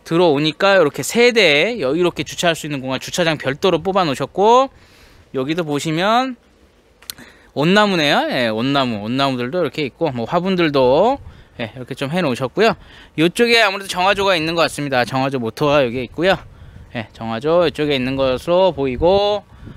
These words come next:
어, 지금 사장님이 머물고 계시는 본체라고 해야 될까요? 본체 부분이 이쪽에 이렇게 있고요. 어, 이 층에는 또 확장된 부분, 예, 놀이터라고 하면 될 것 같습니다.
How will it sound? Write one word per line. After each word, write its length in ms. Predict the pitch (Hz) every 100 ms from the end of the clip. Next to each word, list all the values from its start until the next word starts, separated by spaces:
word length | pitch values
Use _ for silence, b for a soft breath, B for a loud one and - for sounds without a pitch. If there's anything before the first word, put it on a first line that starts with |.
| B B
어, 320 | 160 160 165 160
지금 160 | 208
사장님이 400 | 208 247 269 254
머물고 340 | 226 190 247 233
계시는 580 | 202 190 208 226 254 214
본체라고 540 | 170 185 226 220 196
해야 120 | 196
될까요? 440 | 185 - 151 135 147
본체 260 | 147 147 185
부분이 320 | 170 180 160
이쪽에 240 | 123 175
이렇게 300 | 170 123 -
있고요. 420 | 160 - 160 254 170 B B B -
어, 180 | 139
이 140 | 135 165
층에는 460 | - 214 196 180
또 80 | 160
확장된 500 | 180 185 220 202 190
부분, 760 | 151 147 147 131 127 175 226 190
예, 180 | 127 104
놀이터라고 520 | 107 143 180 175 156 139
하면 200 | 156 139
될 100 | 123
것 140 | 147
같습니다. 480 | 110 - 127 110